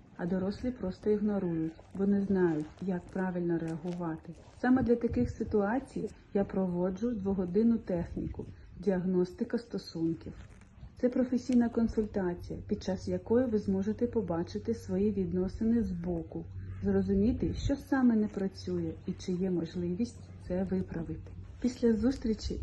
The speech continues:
ви отримаєте чітке розуміння. Це буде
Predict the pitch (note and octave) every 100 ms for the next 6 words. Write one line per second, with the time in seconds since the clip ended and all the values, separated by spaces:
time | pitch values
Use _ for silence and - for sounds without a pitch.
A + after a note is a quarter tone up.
0 | - G#3 G3+ G#3+ A3+ A3+ A3+ A3 - -
1 | - - G#3 G#3+ G#3 F#3+ G3 F#3 F3 E3+
2 | E3 - - - - - - G#3 G3 G#3
3 | G3+